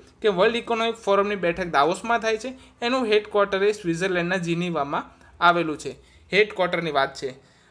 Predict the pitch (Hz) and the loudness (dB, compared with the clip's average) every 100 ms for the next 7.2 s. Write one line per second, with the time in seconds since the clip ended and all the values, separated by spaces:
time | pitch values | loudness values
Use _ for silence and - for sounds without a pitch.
0 | - 208 175 196 247 233 240 240 240 - | 2 4 6 4 4 0 0 0 0 2
1 | 220 226 233 233 170 202 220 220 220 214 | 2 4 0 0 0 0 -2 -4 -2 -4
2 | 170 143 175 226 220 180 202 208 220 226 | -6 -4 -4 -4 -4 -4 -4 -6 -6 -8
3 | 214 220 185 214 233 202 165 143 - 165 | -4 -4 0 0 0 -4 -4 -12 -6 2
4 | 147 190 196 190 165 156 - - - - | 2 2 -2 -4 -6 -6 -8 -12 -10 -2
5 | 226 - 214 233 254 - 175 165 - 175 | -2 2 2 2 0 -4 -14 -16 -2 2
6 | 220 - 240 196 180 214 208 180 170 160 | 4 4 2 2 -2 -2 0 2 0 0
7 | 180 247 | -4 -8